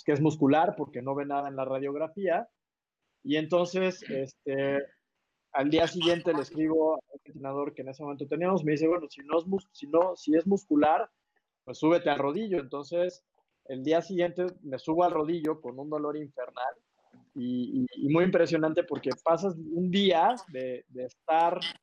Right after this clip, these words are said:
recorriendo ciento cuarenta kilómetros y al día siguiente, para moverme en mi casa, tenía que andar encima de una patineta, o sea, empujándome con las manos porque realmente no podía caminar. Entonces, eh,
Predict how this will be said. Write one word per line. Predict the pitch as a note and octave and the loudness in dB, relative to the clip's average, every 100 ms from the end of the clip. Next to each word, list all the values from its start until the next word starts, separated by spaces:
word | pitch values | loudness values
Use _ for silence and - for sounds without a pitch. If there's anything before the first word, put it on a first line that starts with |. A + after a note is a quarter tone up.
| _ | _
recorriendo | - C#3 - C#3+ D#3+ E3 E3+ | -12 -10 -8 -4 -4 -2 -6
ciento | E3+ E3 F3 | -6 -6 -6
cuarenta | D3 D3+ D#3+ | -4 -6 -8
kilómetros | - C3 C#3+ D3 C#3+ D#3 A#3 - | -10 -8 -6 -6 -2 -2 -2 -8
y | C#3+ | -4
al | B2+ | -2
día | C3 D3 | 2 0
siguiente, | D3+ D#3+ D3 C#3+ D#3 G3+ - _ _ _ | 0 -2 -2 0 0 0 -2 _ _ _
para | B2 C3 | 0 2
moverme | C#3+ D3 D#3 F3 F#3 | 2 0 2 0 0
en | F3+ | -4
mi | C#3+ | -4
casa, | - D3 D3 F3 | 0 0 2 -2
tenía | - C#3 C#3+ C#3+ | -6 -6 -6 -4
que | |
andar | D#3+ D3+ D3 | -4 0 0
encima | D3+ C3 C#3+ D#3 | -2 -4 -4 -4
de | D3 | -4
una | D3 D3+ | -6 -4
patineta, | A#2+ - B2+ G3 - A2 _ _ _ - | -4 -6 -2 -2 -2 -6 _ _ _ -4
o | |
sea, | C3 C3 C3+ - - - | 2 2 2 -6 -18 -12
empujándome | A#2+ C3+ B2 D#3 F3 F3 | -6 -4 0 0 2 0
con | D3+ C3+ | 0 0
las | B2+ | 0
manos | C#3 D3 E3 | 0 -2 -4
porque | - C#3 B2+ | -2 -2 0
realmente | C3 D#3 E3 E3 | 0 0 0 0
no | D3+ D3+ D3 | 0 0 2
podía | D#3 C#3+ C#3 | 4 4 4
caminar. | C#3 C3+ C3 D3 F3+ F3+ _ _ _ _ _ - | 2 -2 0 2 2 0 _ _ _ _ _ -12
Entonces, | B2 B2 D#3 D#3+ F3 F3+ F#3 - - | -10 0 0 2 4 4 2 -4 -8
eh, | C#3 | -6